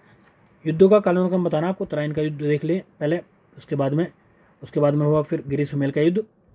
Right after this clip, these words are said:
फिर हुआ आपका हल्दीघाटी का, फिर दिवेर का युद्ध सबसे बाद में हुआ। नेक्स्ट है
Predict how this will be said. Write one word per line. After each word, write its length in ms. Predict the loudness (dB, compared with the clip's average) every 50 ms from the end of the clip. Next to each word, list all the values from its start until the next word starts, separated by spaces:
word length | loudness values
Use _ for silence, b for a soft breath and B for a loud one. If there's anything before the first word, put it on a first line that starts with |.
| _ _ _ _ _ _ _ _ -4
फिर 100 | -2 0
हुआ 240 | 2 4 4 4 4
आपका 240 | 2 -2 -4 -6 -4
हल्दीघाटी 400 | -4 -4 -2 -2 -2 0 0 0
का, 120 | -2 -2
फिर 200 | -2 -4 -8 -6
दिवेर 240 | -4 -2 -2 -2 -2
का 80 | 0 -2
युद्ध 220 | -2 -2 -4 -6
सबसे 300 | -12 -14 -16 -8 -6 -4
बाद 180 | -2 -2 -2 -2
में 120 | -2 -2
हुआ। 260 | -2 -2 -4 -4 -6 -8 _ _ b b b b b b b b b b b b b b b b b 0
नेक्स्ट 260 | 2 2 2 4 4
है 180 | 2 2 2